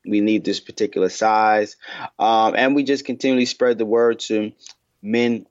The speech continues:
all over because, um, like I said, we, uh, actually a law firm just did a suit drive for us in Manhattan. And when, when,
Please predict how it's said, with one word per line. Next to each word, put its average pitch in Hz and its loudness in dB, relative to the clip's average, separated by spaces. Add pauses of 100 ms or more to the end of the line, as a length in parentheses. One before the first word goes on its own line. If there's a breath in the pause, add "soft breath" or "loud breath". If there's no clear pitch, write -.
all 113 4
over 104 2
because, 98 -2
um, 92 0
like 107 2
I 107 0
said, 117 0
we, 117 0
uh, 110 2
actually 120 0
a 107 2
law 120 0
firm 113 -2
just 107 -4
did 104 -2
a 104 2
suit 127 -2
drive 104 0
for 101 2
us 95 -6
in 98 -10
Manhattan. 104 -2 (400 loud breath)
And 113 0
when, 123 0
when, 120 0